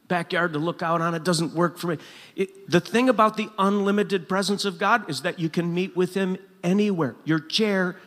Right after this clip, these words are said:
can be anywhere. When we first started, Lynn and I first started taking our summer study breaks in South Haven, that little town on the other side,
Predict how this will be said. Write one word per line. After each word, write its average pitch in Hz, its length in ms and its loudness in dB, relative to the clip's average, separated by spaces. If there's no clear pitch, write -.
can 185 200 -2
be 185 240 0
anywhere. 156 640 2
When 165 140 4
we 190 100 8
first 196 220 4
started, 190 380 0
Lynn 190 200 4
and 185 100 2
I 185 80 2
first 180 380 0
started 190 280 2
taking 185 360 0
our 170 340 -2
summer 196 320 2
study 180 300 0
breaks 170 340 -2
in 170 180 -4
South 170 300 -2
Haven, 170 300 -4
that 151 120 -10
little 165 200 -10
town 160 300 0
on 160 80 -6
the 160 100 -4
other 160 120 -8
side, 160 340 -4